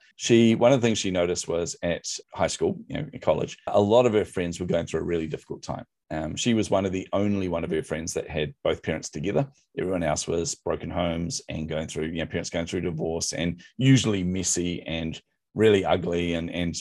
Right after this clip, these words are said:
bad-mouthing each other and all these kind of things. And a lot of these girls found it really difficult to deal with this. So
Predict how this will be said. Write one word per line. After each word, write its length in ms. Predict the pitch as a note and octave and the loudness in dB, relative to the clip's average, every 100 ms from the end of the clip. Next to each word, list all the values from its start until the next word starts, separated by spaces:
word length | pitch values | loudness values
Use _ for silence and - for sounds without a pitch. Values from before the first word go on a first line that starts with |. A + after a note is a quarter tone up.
| - | -4
bad-mouthing 520 | F2+ E2+ F2+ E2 E2+ F2 | 0 2 2 -2 -2 -4
each 200 | E2+ D#2 | -2 -2
other 180 | D#2+ | -2
and 80 | E2 | -2
all 80 | D2+ | -4
these 160 | D2+ - | -4 -6
kind 120 | D2 | -8
of 40 | |
things. 220 | E2 D#2+ | -6 -4
And 100 | G2+ | 0
a 20 | A#2 | 2
lot 100 | C#3+ | 4
of 40 | |
these 140 | A2+ | 2
girls 240 | - G#2 - | 0 -2 -2
found 220 | F2+ D#2+ | -2 -2
it 60 | F2+ | 0
really 300 | F#2 F2 E2 | 0 0 -2
difficult 380 | D2+ - D#2+ | -6 -6 -8
to 80 | - | -6
deal 160 | D#2 D#2+ | -6 -6
with 140 | D#2+ | -6
this. 260 | - - - _ _ | -10 -12 -16 _ _
So 500 | - A#2+ A2+ A2+ | 4 8 10 10